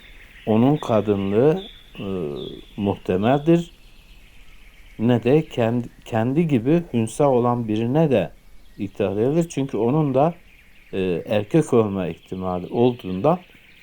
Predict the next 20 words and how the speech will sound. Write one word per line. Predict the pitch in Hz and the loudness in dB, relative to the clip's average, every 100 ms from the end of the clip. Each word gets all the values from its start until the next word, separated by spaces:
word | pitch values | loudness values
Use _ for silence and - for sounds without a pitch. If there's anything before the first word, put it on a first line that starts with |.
| _ - | _ -4
hünsa | 143 147 - 98 120 180 - - _ _ _ _ _ | -4 -4 -4 -2 -2 -4 -16 -20 _ _ _ _ _
ne | 127 165 | -2 0
kadına | 143 123 117 113 104 92 - 208 - | 0 -2 -2 -2 -2 -6 -10 -14 -14
imam | - 110 98 98 | -8 -6 -6 -6
olabilir | 95 92 90 113 160 170 - _ - - - _ 123 | -6 -4 -4 -2 -2 -2 -8 _ -20 -20 -20 _ -2
ne | 113 104 | -2 0
de, | 107 147 160 - _ - - | 0 -2 -4 -12 _ -20 -12
e, | 95 87 82 - - _ _ _ _ _ _ _ - _ _ | -8 -4 -6 -8 -14 _ _ _ _ _ _ _ -20 _ _
er-, | 113 104 - - _ _ - - - - - - - | 2 2 0 -12 _ _ -20 -20 -20 -20 -18 -18 -10
hünsa | 127 127 127 - _ - 120 165 196 _ 196 180 | -6 -6 -6 -14 _ -2 -2 -2 -6 _ -20 -14
ne | 127 139 | -6 -4
hünsaya | 139 127 - 123 123 | -4 -6 -4 0 0
imam | 107 107 95 90 | 0 -4 -6 -8
olabilir | 85 110 156 139 | -8 -8 -8 -6
ne | 101 | -6
de | 104 135 165 - | -4 -4 -6 -8
erkeğe | 110 95 - 101 98 | -6 -6 -4 -2 -2
im-, | - 123 95 - _ | -4 -10 -12 -16 _
imam | 110 98 95 | -8 -4 -4
olabilir. | 92 92 95 139 165 | -4 -4 -2 -2 -4